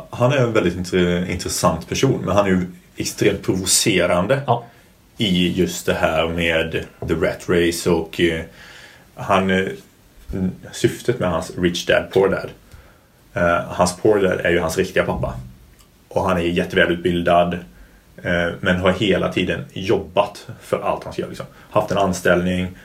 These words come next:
Speaker 1: varit högt uppsatt lärare. Och, eh, hela tiden, pappan har hela tiden tryckt på att, "Skaffa dig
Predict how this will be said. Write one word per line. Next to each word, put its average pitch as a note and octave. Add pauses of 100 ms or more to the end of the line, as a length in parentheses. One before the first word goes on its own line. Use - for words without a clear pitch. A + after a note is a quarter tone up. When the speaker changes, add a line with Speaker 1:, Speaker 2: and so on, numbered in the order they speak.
(140)
Speaker 1:
varit -
högt -
uppsatt -
lärare. F2 (680)
Och, F#2
eh, F#2 (380)
hela F#2+
tiden, F2+ (280)
pappan -
har F#2
hela F#2
tiden F2
tryckt -
på -
att, G2+
"Skaffa -
dig G2+